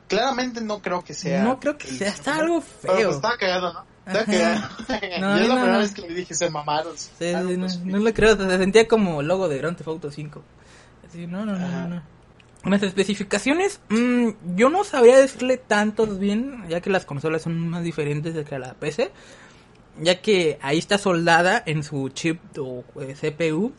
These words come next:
Speaker 2: al ladito está soldado lo que es la tarjeta de video, por así decirlo, son como mini C P Us,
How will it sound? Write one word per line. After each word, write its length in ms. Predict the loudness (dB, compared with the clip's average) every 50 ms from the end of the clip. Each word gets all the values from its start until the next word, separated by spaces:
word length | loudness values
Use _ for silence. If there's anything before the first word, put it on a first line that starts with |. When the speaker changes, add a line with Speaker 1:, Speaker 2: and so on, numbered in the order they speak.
| -14 -20 -10 -6
Speaker 2:
al 140 | -2 0
ladito 340 | 0 0 0 -2 0 2 2
está 220 | 2 2 0 -6 -6
soldado 380 | -4 -4 -2 0 0 0 0
lo 100 | 0 0
que 80 | -2 -2
es 80 | -2
la 100 | -2 -2
tarjeta 400 | -4 -8 -10 -8 -8 -6 -4 -4
de 120 | -4 -4 -6
video, 260 | -4 -4 -4 -2 -2
por 140 | -2 -4 -4
así 180 | -4 -6 -8
decirlo, 400 | -8 -6 -6 -4 -4 -2 -4 -4 -6 -12 -20 -20 -20 -20 -20 -14
son 120 | -12 -8 -2
como 200 | 0 0 0 0
mini 240 | 0 -2 -4 -4 -4
C 140 | -4 -4
P 120 | -4 -2 -2
Us, 300 | 0 0 -2 -2 -4